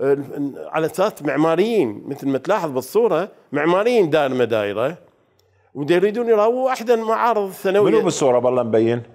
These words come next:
Speaker 1: كلهم.
Speaker 2: منو مثلًا؟
Speaker 1: آه، جميع الرواد، المعماريين الرواد، رفعت، محمد مكي، آه، قحطان، آه، كلهم موجودين.
Speaker 2: أنا شفت جواد واقف وياه.
Speaker 1: بعدين، هو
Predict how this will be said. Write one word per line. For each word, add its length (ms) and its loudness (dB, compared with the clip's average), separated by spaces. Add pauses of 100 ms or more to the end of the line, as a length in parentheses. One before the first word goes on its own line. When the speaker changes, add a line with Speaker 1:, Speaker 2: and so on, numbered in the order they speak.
(420)
Speaker 1:
كلهم. 320 0 (520)
Speaker 2:
منو 140 0
مثلًا؟ 380 -2 (380)
Speaker 1:
آه، 380 0
جميع 440 0
الرواد، 760 -2
المعماريين 720 -4
الرواد، 480 -4
رفعت، 520 -8
محمد 420 -10
مكي، 640 -8
آه، 340 -4
قحطان، 960 -4 (440)
آه، 180 -8
كلهم 440 -2
موجودين. 280 0
Speaker 2:
أنا 100 0
شفت 220 0
جواد 400 2
واقف 280 0
وياه. 320 0 (280)
Speaker 1:
بعدين، 640 -2 (440)
هو 500 2